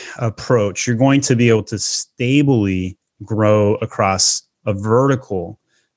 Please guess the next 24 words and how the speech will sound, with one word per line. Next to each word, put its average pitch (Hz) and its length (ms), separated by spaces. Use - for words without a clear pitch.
a 101 80
highway, 120 480
if 95 160
you 98 100
will, 95 380
kind 101 160
of - 20
the 90 80
picture 107 300
we're 98 100
trying 98 180
to 92 60
paint 104 260
today, 95 340
of 104 180
different 120 400
cars 107 640
and 101 180
traffic 98 460
on 95 100
that 90 180
highway. 90 500
So, 113 540
in, 135 260